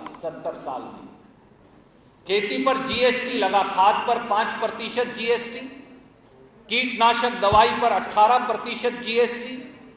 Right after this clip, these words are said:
ट्रैक्टर और खेती के उपकरणों पर बारह प्रतिशत जीएसटी और ट्रैक्टर का टायर अगर किसान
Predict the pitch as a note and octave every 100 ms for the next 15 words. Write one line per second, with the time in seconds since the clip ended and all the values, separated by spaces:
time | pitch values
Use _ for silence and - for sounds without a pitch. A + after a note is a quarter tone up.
0 | - _ _ - - G#3+ A#3 - C4 B3+
1 | B3+ - A3 A#3+ B3 B3 A3 A#3 A#3+ A#3
2 | A#3+ B3 A#3+ - E3 A3 A#3+ A#3 - A#3+
3 | - B3 A#3 A#3 A#3+ A#3 - C4+ C4+ -
4 | - - - - - - - - F3+ B3
5 | D#4 - - - - - - - _ _
6 | _ - F3 G3 F#3+ A#3 A3+ A3+ G3+ -
7 | F#3 G3 A#3+ A3 G3+ G3+ - F3+ F#3+ G3